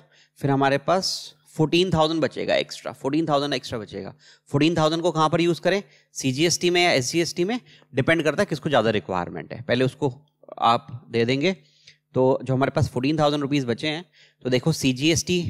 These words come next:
पे करना है टू लाख ट्वेंटी सिक्स थाउजेंड,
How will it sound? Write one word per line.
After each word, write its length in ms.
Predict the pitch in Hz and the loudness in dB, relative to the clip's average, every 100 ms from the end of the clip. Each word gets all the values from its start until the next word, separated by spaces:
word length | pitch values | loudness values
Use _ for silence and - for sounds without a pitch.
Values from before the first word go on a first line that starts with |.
| - | -4
पे 140 | 151 151 | 0 2
करना 280 | 156 156 160 | 2 0 0
है 140 | 165 | 0
टू 220 | 175 151 151 | -2 -2 2
लाख 220 | 156 156 | 2 0
ट्वेंटी 220 | 135 123 123 | -4 -4 -4
सिक्स 300 | 120 - - | -6 -10 -2
थाउजेंड, 400 | 104 98 101 | -2 -2 -8